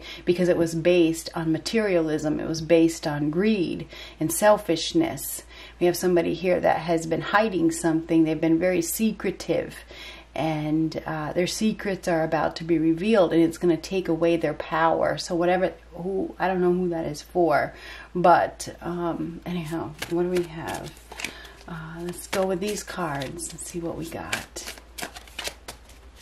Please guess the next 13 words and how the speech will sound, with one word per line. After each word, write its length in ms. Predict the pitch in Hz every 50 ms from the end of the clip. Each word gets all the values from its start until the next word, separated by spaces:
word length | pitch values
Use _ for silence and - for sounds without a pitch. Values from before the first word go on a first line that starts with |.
| - - - - -
Keep 160 | - 220 208
in 80 | 226
mind, 300 | 220 214 196 185 170 175
not 160 | 175 175 175 175
every 200 | 170 175 175 170
reading 280 | 180 - 165 170 175
is 200 | 170 170 165 -
for 140 | - - -
you. 520 | 151 160 151 156 160 - - - - - 160 - - - - - - - - - - - - - - - - - - - - - - - - - - - - - - - - - - - - - - - - - - - - - - - - - - - - -
King 240 | - - - 220 226
of 200 | 233 220 196 180
Wands 760 | 170 175 175 175 185 190 196 202 208 214 214 214 214 202 -
reversed. 1080 | - - 165 175 170 160 151 151 160 180 185 185 175 165 147 143 - - - - - -